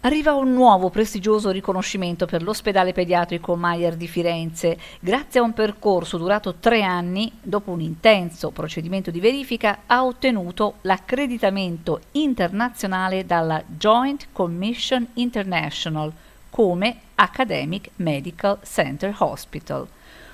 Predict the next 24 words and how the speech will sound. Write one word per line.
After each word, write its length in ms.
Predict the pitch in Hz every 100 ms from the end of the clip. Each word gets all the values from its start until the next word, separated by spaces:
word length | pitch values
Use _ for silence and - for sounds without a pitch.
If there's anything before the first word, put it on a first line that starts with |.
| -
Un 140 | 302
riconoscimento 840 | 285 262 330 339 - 294 247 262 247
che 200 | 226 196
certifica 760 | 269 254 190 185 - - 202 -
lo 200 | 180 254
standard 680 | - 214 214 214 208 202 196
di 260 | 185 196 -
eccellenza 1200 | 233 226 - 208 208 202 185 180 - 180 180 -
e 100 | 202
che 100 | 247
lo 120 | 226
proietta 580 | 240 254 196 208 - 196
nel 160 | 180
panorama 540 | 190 185 190 202 190 175
delle 180 | 170
realtà 380 | 170 170 170 214
pediatriche 720 | 190 185 185 202 185 175 175
più 320 | 170 - 277 294
avanzate 800 | 247 214 196 - 180 156 - 160
a 80 | 196
livello 560 | 208 185 156 151 143 -
nazionale 840 | 175 226 233 - 208 190 151 - -
e 100 | 226
internazionale 880 | 190 175 190 233 - 247 160 156